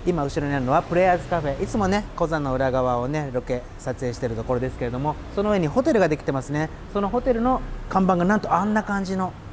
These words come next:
まあ、ネオンというかね、電球がブワーッと、ちょっとつけすぎじゃない？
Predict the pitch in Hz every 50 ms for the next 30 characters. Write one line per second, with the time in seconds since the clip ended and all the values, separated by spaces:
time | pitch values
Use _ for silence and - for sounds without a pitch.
0 | - - - 143 139 139 143 170 180 175 160 135 110 - 117 - 117 123 151 156
1 | - - - - - - - 131 151 165 - 170 160 160 156 - 202 208 202 -
2 | 208 - - - - - - - - - - 294 302 - - - - - - 403
3 | - - 403 381 466 415 415 294 156 139 156